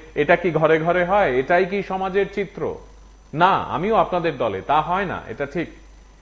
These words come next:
কিন্তু এটাও তো ঠিক যে এই ঘটনাগুলো প্রতিনিয়ত নানা জায়গায় নানাভাবে প্রকাশ্যে চলে আসে, এই ঘটনাগুলো ঘটেই চলেছে। গতকালকেও আমরা আপনাদের দেখিয়েছি টেলিভিশনের পর্দায়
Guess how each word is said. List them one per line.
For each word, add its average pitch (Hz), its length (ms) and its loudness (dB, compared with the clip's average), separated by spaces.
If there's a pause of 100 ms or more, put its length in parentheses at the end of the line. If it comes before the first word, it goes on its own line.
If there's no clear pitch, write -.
(280)
কিন্তু 240 180 2
এটাও 277 480 12
তো 294 120 12
ঠিক 262 500 2
যে 226 160 10
এই 220 140 4
ঘটনাগুলো 214 680 4
প্রতিনিয়ত 214 720 2
নানা 180 440 2
জায়গায় 208 500 4
নানাভাবে 185 760 0
প্রকাশ্যে 180 520 -4
চলে 180 300 2
আসে, 101 320 -4 (360)
এই 175 180 6
ঘটনাগুলো 180 640 4
ঘটেই 151 420 2
চলেছে। 135 480 -4 (540)
গতকালকেও 233 580 10
আমরা 233 240 12
আপনাদের 214 380 8
দেখিয়েছি 208 500 2
টেলিভিশনের 175 640 2
পর্দায় 156 480 4